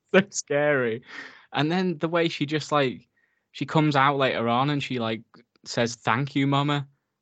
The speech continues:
And then, like, she's just sat there, just, like, sewing and, like, singing. She doesn't even look at her. And she just says, "You can go to bed now." And it's, like, the most disgusting form of, like, gaslighting. And it's just so horrible to see. It's like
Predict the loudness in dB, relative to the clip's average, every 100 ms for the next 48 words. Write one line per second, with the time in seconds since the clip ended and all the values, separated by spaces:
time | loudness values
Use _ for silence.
0 | _ 0 2 2 2 0 -2 -6 -16 -2
1 | -2 0 -4 0 0 0 -2 -2 -2 -6
2 | -8 -8 -6 -6 -2 0 0 0 0 -2
3 | -6 -8 -6 -4 -2 -4 -4 0 2 2
4 | 2 0 0 -2 -4 -12 _ _ _ -2
5 | -2 -2 -2 0 0 0 0 -2 0 0
6 | 0 0 0 -2 -6 -8 -16 -20 -20 _
7 | -2 -2 2 2 2 -2 _ _ _ 0
8 | 2 2 0 -4 -8 -6 -2 -2 -2 -2
9 | -2 0 2 2 2 2 0 2 0 -2
10 | -2 -2 -2 -4 -8 -8 -10 -16 _ -10
11 | -8 -8 -4 -4 -4 -10 -14 -10 -6 -2
12 | 0 0 -4 0 4 4 2 2 0 4
13 | 4 4 0 2 2 0